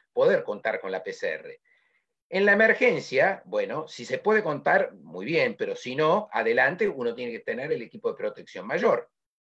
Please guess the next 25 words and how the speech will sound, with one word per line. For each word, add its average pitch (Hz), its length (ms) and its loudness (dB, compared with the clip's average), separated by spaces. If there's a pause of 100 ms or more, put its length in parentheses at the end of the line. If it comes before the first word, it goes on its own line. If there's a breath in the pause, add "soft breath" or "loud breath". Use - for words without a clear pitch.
(160)
obviamente. 123 760 -8 (500 soft breath)
En 220 180 0
el 214 120 2
caso 247 300 2
de 175 100 4
la 139 100 2
cirugía 151 460 -4
de 202 60 -4
urgencia, 202 720 -4
podría 127 260 -2
ser 156 160 -2
una 147 180 -6
cirugía 120 480 -6
sin 123 240 -10
riesgo 139 300 -4
de 135 60 -8
generar 143 400 -4
aerosoles 180 580 -2
o 110 160 -6
con 113 180 -2
alto 131 320 0
riesgo 98 460 -6
de 87 80 -12
generar 85 280 -12
aerosoles. - 680 -18